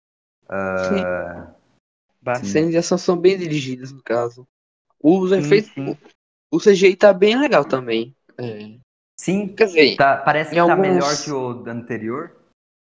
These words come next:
Speaker 1: Bem melhor.
Speaker 3: É, não é tão
Speaker 2: Mano,
Speaker 3: difícil
Speaker 2: tem
Speaker 3: assim, né?
Speaker 2: Mano,
Speaker 1: É,
Speaker 2: eu não
Speaker 1: mas,
Speaker 2: sei, o C G I
Speaker 1: tipo,
Speaker 2: tem umas
Speaker 1: falaram que ia
Speaker 2: cenas
Speaker 1: ser
Speaker 2: que
Speaker 1: pior, mano. Daí eu fiquei, "Ah, que bad."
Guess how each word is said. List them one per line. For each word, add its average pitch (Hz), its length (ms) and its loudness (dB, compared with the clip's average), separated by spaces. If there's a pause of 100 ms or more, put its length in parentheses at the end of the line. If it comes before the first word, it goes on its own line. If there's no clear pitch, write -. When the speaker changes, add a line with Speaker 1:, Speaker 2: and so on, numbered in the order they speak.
(220)
Speaker 1:
Bem 110 200 -6
melhor. 127 340 -4
Speaker 3:
É, 190 40 4
não 175 120 6
é 185 80 6
tão 226 140 0
Speaker 2:
Mano, 175 120 0
Speaker 3:
difícil 170 300 2
Speaker 2:
tem 185 100 4
Speaker 3:
assim, 180 140 2
né? 185 140 -2 (680)
Speaker 2:
Mano, 170 100 2
Speaker 1:
É, 151 200 4
Speaker 2:
eu 131 60 2
não 135 60 0
Speaker 1:
mas, 135 240 4
Speaker 2:
sei, 180 220 2
o 180 120 2
C 196 240 0
G 196 120 0
I 185 120 0
Speaker 1:
tipo, 170 240 2
Speaker 2:
tem 226 100 6
umas 160 80 6
Speaker 1:
falaram 147 300 4
que 185 60 4
ia 196 60 4
Speaker 2:
cenas - 180 2
Speaker 1:
ser 190 180 0
Speaker 2:
que 185 100 0
Speaker 1:
pior, 160 460 0
mano. 117 260 -10
Daí 113 100 -12
eu 113 60 -12
fiquei, 131 300 -12
"Ah, 101 480 -8
que 113 60 -16
bad." 110 340 -14